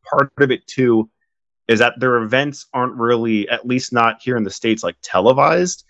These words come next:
So, I mean, what, what kills me in the U F C is just all the freaking commercials. You know, there's just so many commercial breaks, and they don't have enough s-, uh,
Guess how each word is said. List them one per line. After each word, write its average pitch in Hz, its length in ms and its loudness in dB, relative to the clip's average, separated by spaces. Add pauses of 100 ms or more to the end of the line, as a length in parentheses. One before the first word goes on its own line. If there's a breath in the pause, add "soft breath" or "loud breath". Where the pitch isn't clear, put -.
(260)
So, 127 100 2
I 135 40 4
mean, 139 200 0
what, 151 160 0
what 165 120 -2
kills 196 280 2
me 160 80 4
in 123 60 4
the 117 80 2
U 110 80 4
F 95 40 0
C 117 240 0
is 95 80 0
just 104 160 -4
all 120 100 4
the - 60 -2
freaking 113 380 -4
commercials. - 640 -10
You 107 120 -6
know, 85 120 0
there's 95 180 2
just 117 180 2
so 127 120 2
many 139 140 2
commercial 113 440 -2
breaks, 104 320 0
and 107 140 -2
they 101 60 6
don't 123 160 2
have 127 120 0
enough 113 160 -4
s-, - 260 -16
uh, 98 100 -4